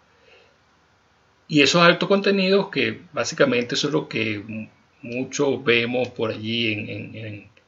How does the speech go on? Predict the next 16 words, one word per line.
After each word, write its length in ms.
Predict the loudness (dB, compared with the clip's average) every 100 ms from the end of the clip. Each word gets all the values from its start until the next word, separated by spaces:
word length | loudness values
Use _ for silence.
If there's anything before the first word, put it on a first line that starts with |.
| _
en 100 | -8
las 120 | -8 -6
publicidades, 680 | -6 -4 -4 -2 2 2
lo 80 | 0
que 80 | -4
llaman 240 | -4 -2
el 100 | -2
omega 380 | -2 -4 -2 -2
tres, 400 | 0 0 -2 -8 _ _ -20 -20 _ _
básicamente 520 | -6 -4 -2 -4 -4
son 200 | -4 -2 -2
ácidos 420 | -2 -2 -4 -2
grasos, 1200 | 0 0 -2 -4 -6 -4 -4 -6 -6 -8 -10 -16 _
este, 280 | -20 -20 -20 _ _ _ -20 _ _ _
monoinsaturados, 1120 | 6 8 8 6 2 2 6 6 6 2 -2
poliinsaturados. 1080 | 0 0 0 -2 -4 0 2 2 0 -4 -14